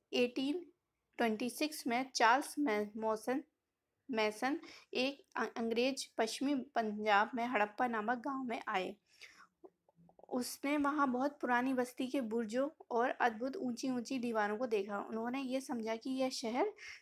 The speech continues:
सिकंदर महान के समय का है। तो अठारह सौ छब्बीस में सबसे पहले ये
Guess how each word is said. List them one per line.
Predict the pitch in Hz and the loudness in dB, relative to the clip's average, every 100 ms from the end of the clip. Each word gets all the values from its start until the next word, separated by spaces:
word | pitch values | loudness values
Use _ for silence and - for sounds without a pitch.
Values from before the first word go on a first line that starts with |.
| - | -10
सिकंदर | - 269 262 233 285 | -6 0 2 2 0
महान | 254 220 208 214 | 0 0 0 0
के | 254 302 349 _ | 0 -2 -2 _
समय | - 247 233 196 | 0 2 4 2
का | 196 247 | 0 -10
है। | 185 190 - - - _ _ _ _ _ _ _ _ _ _ - | -8 -10 -12 -20 -20 _ _ _ _ _ _ _ _ _ _ 0
तो | 285 | 0
अठारह | - - 262 247 247 | 2 0 0 2 2
सौ | 262 | 0
छब्बीस | 277 262 214 233 | -4 -4 -2 -2
में | 320 | -2
सबसे | 302 240 - | -2 -4 -4
पहले | 262 269 226 | -4 0 0
ये | 226 262 349 | 0 -2 -4